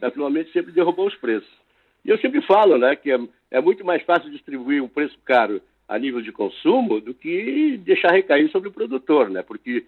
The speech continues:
cada produtor, é, sustenta mais ou menos duzentos consumidores. Então, distribuir cem reais entre duzentos consumidores é muito mais fácil do que distribuir <laughs> cem reais para apenas um produtor, né?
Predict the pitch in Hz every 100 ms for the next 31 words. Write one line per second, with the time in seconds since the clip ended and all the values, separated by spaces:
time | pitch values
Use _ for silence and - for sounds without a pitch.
0 | _ _ _ 156 165 156 151 135 - -
1 | 165 214 135 - _ _ _ 110 - 143
2 | - 147 180 185 131 139 135 127 131 165
3 | 175 180 185 214 - - - 196 214 220
4 | 175 151 131 90 95 - 220 180 - -
5 | 160 180 - 196 226 185 139 123 117 107
6 | 120 135 127 110 143 156 135 120 123 107
7 | 131 202 190 120 160 170 160 220 123 110
8 | 131 - 131 156 220 202 - 233 208 -
9 | 208 147 208 180 - _ - _ _ -
10 | 170 147 143 175 196 185 156 - 165 180
11 | 127 202 139 113 95 139 185 98 101